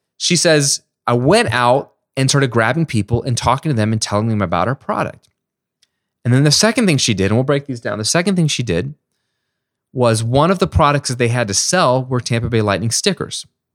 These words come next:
Stickers weren't selling. So she went out and decided to say, "Get your computer and Hydro Flask stickers,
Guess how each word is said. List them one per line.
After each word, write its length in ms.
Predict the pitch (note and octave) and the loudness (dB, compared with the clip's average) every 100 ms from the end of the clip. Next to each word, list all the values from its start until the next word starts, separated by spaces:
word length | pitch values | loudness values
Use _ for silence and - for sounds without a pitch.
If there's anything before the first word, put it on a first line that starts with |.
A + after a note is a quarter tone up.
| _ _ _ _ _ _ _ - | _ _ _ _ _ _ _ -6
Stickers 420 | - F3 G#3 D#3+ | -2 0 2 2
weren't 200 | D#3 - | 0 2
selling. 420 | - G3+ G2 F2 - _ _ | 2 2 0 -4 -12 _ _
So 180 | - B2+ | -2 0
she 220 | - F#3+ | 2 0
went 180 | A#3 F#3+ | 2 2
out 160 | B2+ | 0
and 100 | C#3 | 0
decided 380 | D3 - C3+ C#3 | -2 2 2 0
to 80 | D3 | -2
say, 480 | - C3 A#2+ B2 B2+ _ _ _ _ _ _ _ _ _ _ _ _ | 0 2 2 0 -4 _ _ _ _ _ _ _ _ _ _ _ _
"Get 180 | A#3+ C4 | 0 2
your 100 | C4+ | 0
computer 680 | B3 A#3 - - C#4 D4 C#4+ | 2 0 2 2 4 4 4
and 160 | A#3 G#3+ | 4 2
Hydro 480 | G3+ C4+ C#4+ C4+ B3 | 2 2 2 2 2
Flask 540 | - A3+ A3 A3 - | 0 2 2 0 -2
stickers, 920 | - - G#3+ G#3 G#3+ G#3 G#3 - - | -2 2 0 2 4 4 2 0 -4